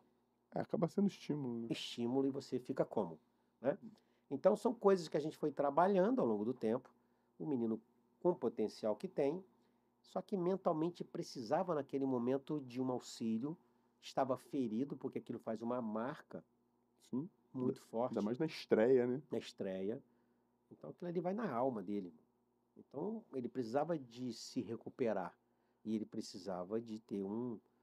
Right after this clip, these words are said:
Speaker 2: assim, de ter mais consciência de si. Muitas das vezes, eu falo isso brincando com o atleta, que, pô, você é igual elefante, você não sabe a força que você tem, o peso que você tem. Quantas vezes, Fernando, você já não falou assim,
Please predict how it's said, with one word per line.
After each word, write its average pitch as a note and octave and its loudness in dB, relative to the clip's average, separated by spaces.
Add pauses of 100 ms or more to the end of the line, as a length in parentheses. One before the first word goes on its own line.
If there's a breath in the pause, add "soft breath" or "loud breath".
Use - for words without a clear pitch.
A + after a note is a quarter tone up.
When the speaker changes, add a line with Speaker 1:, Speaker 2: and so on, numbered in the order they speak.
(240)
Speaker 2:
assim, G2 -8 (360)
de A#2 -10
ter D3 -2
mais D3+ -4
consciência C#3 -2
de B2 -6
si. A2 -6 (680)
Muitas F3 2
das C3+ 4
vezes, A2+ -2 (500)
eu A2 -6
falo A2+ 0
isso A2 -6
brincando G#2 -2
com A#2+ -4
o A#2 2
atleta, G2 -4
que, G2 -8
pô, - -10
você A2+ -8
é - 0
igual B2 0
elefante, A2+ -6
você - -10
não C3 -4
sabe C3+ -8
a - -10 (180)
força C#3 2
que - -16
você A#2+ -6
tem, A#2 -4
o C#3 -6 (100)
peso D#3 2
que - -20
você - -14
tem. - -14 (480)
Quantas B3+ -2
vezes, A#2 2
Fernando, G#2 0
você G2 -8
já A2 2
não G#2+ -2
falou A2 -2
assim, F#2+ -6